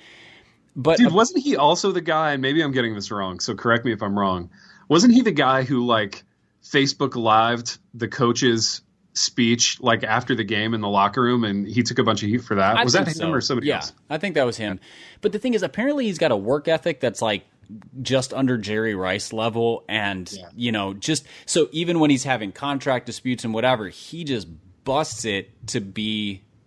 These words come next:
Speaker 1: what he is, which is the most productive wide receiver in the N F L the last few years.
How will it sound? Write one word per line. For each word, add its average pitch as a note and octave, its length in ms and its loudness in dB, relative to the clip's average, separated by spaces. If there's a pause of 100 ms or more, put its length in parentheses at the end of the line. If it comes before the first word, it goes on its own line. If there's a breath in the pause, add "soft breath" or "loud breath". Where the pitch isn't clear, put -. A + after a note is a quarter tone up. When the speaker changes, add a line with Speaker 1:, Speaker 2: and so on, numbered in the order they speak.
(160)
Speaker 1:
what G#2+ 220 -2
he G#2+ 200 -2
is, G2+ 220 -2
which G2+ 220 -6
is F#2+ 220 -8
the - 160 -6
most G2 300 -4
productive G2 400 -6
wide F2+ 220 -4
receiver F#2 400 -8
in F2+ 120 -8
the F2+ 80 -8
N F2+ 120 -6
F F2 80 -8
L E3 140 4
the G#2+ 80 -4
last E2+ 200 -4
few G2 100 -10
years. F2+ 280 -10